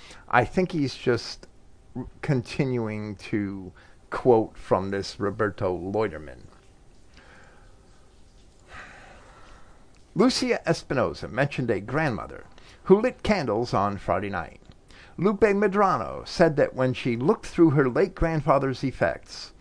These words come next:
she found a tallit hidden in a box. A tallit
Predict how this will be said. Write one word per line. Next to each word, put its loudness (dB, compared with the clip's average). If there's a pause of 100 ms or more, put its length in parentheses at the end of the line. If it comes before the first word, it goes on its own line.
(340)
she 0
found 0 (120)
a 4 (140)
tallit -4 (720)
hidden 6
in 4
a 6
box. 0 (200)
A 0 (120)
tallit -2